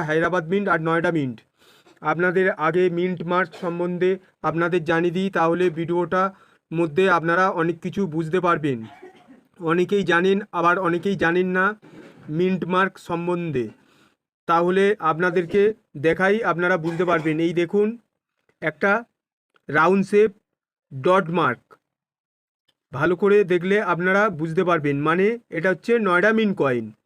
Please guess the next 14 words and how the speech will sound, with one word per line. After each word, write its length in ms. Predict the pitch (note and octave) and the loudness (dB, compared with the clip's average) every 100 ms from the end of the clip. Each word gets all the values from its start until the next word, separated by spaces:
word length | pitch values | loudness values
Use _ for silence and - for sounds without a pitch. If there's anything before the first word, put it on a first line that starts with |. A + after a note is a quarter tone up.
| _ _ _ - C3 | _ _ _ -6 0
আর 180 | C#3 C3+ | 2 0
যখন 320 | C3+ D#3+ G3 G3 | 0 0 2 2
এরকম 300 | F#3 F#3+ G#3 | 2 2 0
ডায়মন্ড 420 | F#3 D#3+ F3+ G3+ G#3 | 2 2 4 2 2
মার্ক 220 | G#3 G3 F3 | 0 0 0
দেখবেন, 420 | G#3 F3+ A3 A#3+ C4 _ _ - | -2 2 0 0 -4 _ _ -6
তখন 240 | D#3+ G3 G3 | -2 0 0
আপনারা 360 | F3 F3+ F#3+ | 0 0 0
ভাববেন 380 | F#3+ F#3+ G#3+ C#4 C#4+ _ _ | 0 2 2 2 -2 _ _
ওটা 220 | E3 F3+ A3+ | -2 2 0
বোম্বে 360 | E3 F3+ G3 | 2 2 2
মিন্টের 340 | A3+ A3 G#3+ F#3 | 2 2 2 2
কয়েন। 300 | E3 C3 A2+ G#2+ _ _ _ B2+ C3 C3+ | 2 0 -2 -8 _ _ _ -4 0 2
আর 220 | C#3 | 2